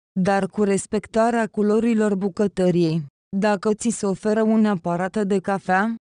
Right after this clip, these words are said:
este indicat să conțină și un set de filtre. Certificatul de garanție și instrucțiuni sunt foarte importante,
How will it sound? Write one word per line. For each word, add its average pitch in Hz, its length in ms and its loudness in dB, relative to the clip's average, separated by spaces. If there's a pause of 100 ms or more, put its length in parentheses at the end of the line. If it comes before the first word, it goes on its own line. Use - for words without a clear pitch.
(120)
este 220 300 -2
indicat 208 560 2
să - 180 -2
conțină 208 560 2
și 208 160 -2
un 220 100 2
set 190 300 -2
de 196 220 0
filtre. 170 680 -2 (300)
Certificatul 208 880 -2
de 196 140 0
garanție 180 680 2
și 190 220 0
instrucțiuni 190 760 0
sunt 196 360 0
foarte 226 380 -2
importante, 190 1080 0